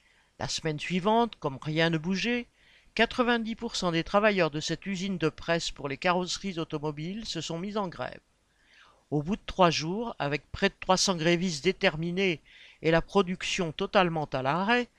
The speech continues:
la direction a compris qu'elle n'avait pas d'autre choix que de céder. Le lundi vingt février, elle rouvrait les négociations qui débouchaient sur une augmentation de cent trente et un euros du salaire brut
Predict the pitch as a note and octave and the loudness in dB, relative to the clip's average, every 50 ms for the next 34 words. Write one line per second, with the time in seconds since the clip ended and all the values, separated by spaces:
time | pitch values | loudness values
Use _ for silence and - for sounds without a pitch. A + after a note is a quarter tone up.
0 | _ - - - - - D#3 F3+ E3+ F#3+ B3 A#3 A3 - - - C#4+ C#4 B3 G#3+ | _ -20 -20 -20 -8 -4 -2 -2 0 0 0 -2 -2 -2 -2 -2 0 0 -2 -2
1 | - - G#3+ G3+ - - - C4+ C#4+ C4 - - - G#3+ G#3 G3 F#3+ F#3+ F#3 G3 | -2 -4 -4 -4 -4 -6 -6 -6 -8 -8 -8 -4 -2 -2 -2 0 0 0 0 -2
2 | G3 - - - G#3+ C#4 D4 C#4 - - G#3 G3 - - - F3+ F#3+ G3+ - - | -4 -4 -6 -6 -6 -6 -8 -10 -6 -4 -2 0 0 0 2 4 2 2 4 0
3 | A3 D#3+ F3 F3 - - - F3+ D#3+ C3 C3+ - - _ _ _ _ _ _ _ | -2 0 0 0 0 0 0 0 -2 -2 -6 -12 -12 _ _ _ _ _ _ _
4 | _ _ _ _ _ _ _ _ - D3 D3+ F3 G3+ G#3+ G3 A#3 A#3 G3+ G#3+ G3+ | _ _ _ _ _ _ _ _ -4 2 4 4 4 4 4 2 4 4 4 4
5 | - G3 F3 D#3 D3+ D#3 D3 C#3 D3+ E3+ G#3 A#3+ C4 _ _ _ - - - _ | 4 0 -2 -2 -4 -6 -4 -2 0 0 0 -2 -6 _ _ _ -20 -20 -16 _
6 | - D3+ E3 D#3 D3+ - F#3+ G3+ F#3 E3+ F#3 A#3 A#3 G#3 F#3+ F#3 E3+ D3+ E3+ D3+ | 0 2 2 2 0 0 -2 -4 -2 0 2 2 4 4 2 2 0 0 0 0
7 | - - D#3+ D3 - - - - D3+ D#3 F#3 G#3 - - D#3+ C#3 E3+ D#3+ D#3 E3+ | 0 0 0 -2 -2 -4 -4 -4 -6 -6 -6 -6 -8 -6 -2 0 0 0 0 -4
8 | D#3+ - - A3+ A3 - - F3 D#3+ D#3 D#3+ E3+ E3+ D#3+ E3+ E3+ E3 - E3 D3+ | -4 -4 -4 -4 -4 -4 -4 -4 -2 -2 -2 -2 -2 -2 -2 -2 0 0 -2 -2
9 | C#3+ - - F#3 F#3+ G3 F3+ D3 C#3+ B2+ - - G3 A3 G#3 - - G3+ F#3+ - | -2 -4 -6 -6 -6 -6 -6 -6 -6 -6 -6 -6 -6 -6 -8 -6 -6 -8 -6 -2
10 | F3+ F3 E3 D#3 D3+ D3+ D3+ C#3 D3+ D3 B2+ B2+ A2+ - - E3 D3 D3 C3+ C3+ | 0 0 2 2 0 -2 -2 -2 -4 -4 -6 -8 -10 -6 -2 0 0 0 0 -2
11 | A#2+ C3 B2+ C#3 D#3+ A3 A#3 - _ - | -4 -6 -8 -6 -6 -6 -8 -8 _ -6